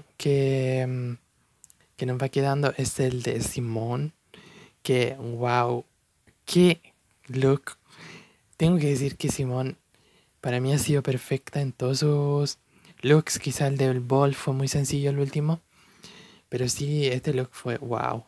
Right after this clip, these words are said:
un diez total, sin pensarlo, porque aparte que se veía hermosa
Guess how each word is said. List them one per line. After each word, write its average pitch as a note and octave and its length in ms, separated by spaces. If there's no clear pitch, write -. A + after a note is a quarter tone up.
un B2+ 240
diez C3 280
total, C3+ 420
sin C#3 240
pensarlo, D3 540
porque B2+ 680
aparte C3+ 380
que E3 100
se D#3+ 100
veía C3 260
hermosa B2 920